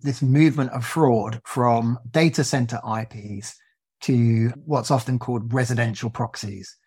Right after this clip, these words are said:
A residential proxy will be where a regular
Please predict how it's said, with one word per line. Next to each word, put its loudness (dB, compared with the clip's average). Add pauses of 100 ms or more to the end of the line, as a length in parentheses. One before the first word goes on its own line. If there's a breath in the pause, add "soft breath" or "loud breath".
(400)
A 0
residential 6
proxy 0
will 0
be 0
where -4
a -2
regular 4